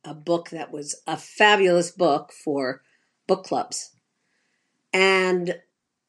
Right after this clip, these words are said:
I was able to connect with book clubs all over the country and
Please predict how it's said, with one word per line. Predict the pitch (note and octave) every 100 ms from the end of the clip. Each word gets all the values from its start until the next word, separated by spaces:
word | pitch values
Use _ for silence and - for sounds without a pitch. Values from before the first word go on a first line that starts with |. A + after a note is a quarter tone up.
| _
I | F3+ G#3+
was | B3+ F#3+
able | D#3+ D3+
to | -
connect | E3+ F#3+ G3
with | C#3+ D3
book | G3
clubs | - C#3+ - -
all | F#3+ G#3+ A3 -
over | G3 F3
the | E3
country | D#3+ - G3+ G#3 C3+ G2 - _ _ _ -
and | F3+ F3 E3+ E3+ E3